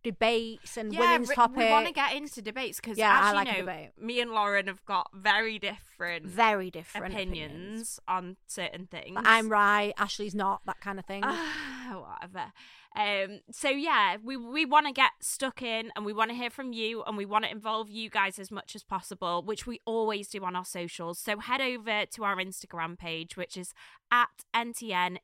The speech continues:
Speaker 2: G A F.
Speaker 1: Well done.
Speaker 2: And we can always look at getting you involved. Did you send in any funny stories, rants, et cetera?
Speaker 1: Let us know.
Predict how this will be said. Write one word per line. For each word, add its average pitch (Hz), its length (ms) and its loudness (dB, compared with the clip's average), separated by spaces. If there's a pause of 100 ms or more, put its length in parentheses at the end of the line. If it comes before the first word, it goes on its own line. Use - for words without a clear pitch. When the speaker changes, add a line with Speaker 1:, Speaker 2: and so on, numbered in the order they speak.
Speaker 2:
G 185 480 -12
A 175 320 -6
F. 170 240 2
Speaker 1:
Well 381 140 -4
done. 202 800 -12
Speaker 2:
And 208 160 0
we 214 80 -8
can 208 160 -10
always 190 560 -6
look 185 180 -16
at 190 100 -18
getting 175 320 -12
you 175 120 -12
involved. 247 600 -10
Did - 200 -20
you 190 100 -20
send 185 320 -12
in 185 180 -12
any 196 200 -12
funny 180 280 -16
stories, 226 800 -10
rants, 202 540 -4
et - 200 -16
cetera? 196 680 -6
Speaker 1:
Let 202 180 -4
us 196 120 -6
know. 196 340 -4